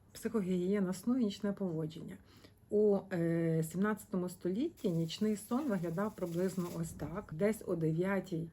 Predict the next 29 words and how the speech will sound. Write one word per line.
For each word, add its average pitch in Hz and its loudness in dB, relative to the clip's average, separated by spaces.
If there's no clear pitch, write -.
е, 165 0
з 165 -2
дев'ятої 190 2
до 180 0
одинадцятої 170 -2
години 175 0
вечора 160 -2
люди 165 -2
вкладалися 170 0
відпочити 175 -2
на 160 2
кілька 180 -4
годин. 160 -2
Ті, 214 0
кому 208 2
пощастило, 202 0
вмощувалися 190 0
на 175 0
матраци, 185 -2
набиті 185 2
соломою 196 2
чи - -6
ганчірками 190 0
або 196 2
пір'ям. 185 0
Це 220 2
могли 185 2
дозволити 185 0
лише 180 0